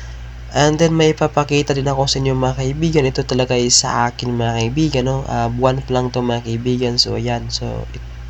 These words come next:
yan po ay, ah, ang kambing sa akin, mga kaibigan. And kung napansin nyo po, yung bigote niya ay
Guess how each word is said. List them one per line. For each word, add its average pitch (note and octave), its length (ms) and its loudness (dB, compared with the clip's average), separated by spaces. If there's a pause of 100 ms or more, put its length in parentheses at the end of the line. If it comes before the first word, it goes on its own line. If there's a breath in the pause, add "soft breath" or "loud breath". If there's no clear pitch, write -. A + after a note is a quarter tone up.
(220)
yan B2+ 320 0
po B2 160 0
ay, B2 160 -2 (560 loud breath)
ah, A#2+ 720 2
ang A#2+ 80 -4
kambing B2 320 -2
sa A#2+ 240 -2
akin, A#2+ 240 -6
mga A#2 220 -2
kaibigan. D3+ 420 2
And C#3+ 240 0 (640 loud breath)
kung D3+ 160 4
napansin D3 400 2
nyo C#3+ 80 2
po, C#3+ 160 -2
yung C3+ 240 2
bigote C3 400 2
niya C#3 240 2
ay D3+ 380 2